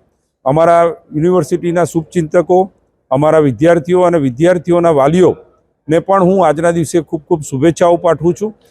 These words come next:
કારણ કે જે પેરેન્ટ્સે પોતાના વિદ્યાર્થીઓને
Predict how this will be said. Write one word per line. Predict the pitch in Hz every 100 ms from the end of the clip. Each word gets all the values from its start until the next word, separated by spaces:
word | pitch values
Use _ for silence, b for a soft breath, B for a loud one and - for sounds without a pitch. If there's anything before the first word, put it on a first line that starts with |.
| b -
કારણ | - 156
કે | 160 180 175
જે | 160
પેરેન્ટ્સે | 190 185 175 180 151
પોતાના | 165 156 170 170
વિદ્યાર્થીઓને | 156 117 143 170 170 170 185 123